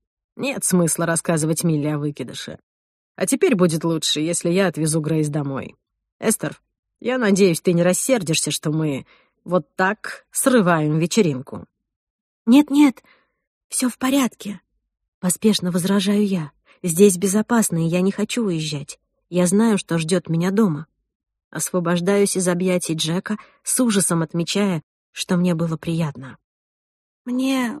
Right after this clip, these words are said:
уже лучше. Правда. Я хочу остаться». «Замечательно. Я очень рада, Грейс. Садись, пожалуйста».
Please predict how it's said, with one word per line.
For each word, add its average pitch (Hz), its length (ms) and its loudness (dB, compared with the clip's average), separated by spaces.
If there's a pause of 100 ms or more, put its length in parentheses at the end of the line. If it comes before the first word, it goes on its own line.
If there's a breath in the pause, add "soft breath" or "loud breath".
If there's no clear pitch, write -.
(120)
уже 262 260 0
лучше. 233 540 -4 (720)
Правда. 208 440 -4 (720)
Я 214 360 -2 (120)
хочу 269 360 -6
остаться». - 480 -6 (800)
«Замечательно. 170 1200 0 (500)
Я 170 340 0
очень 165 340 2
рада, 190 360 0
Грейс. 151 500 -4 (400 soft breath)
Садись, 214 460 4
пожалуйста». 147 720 -8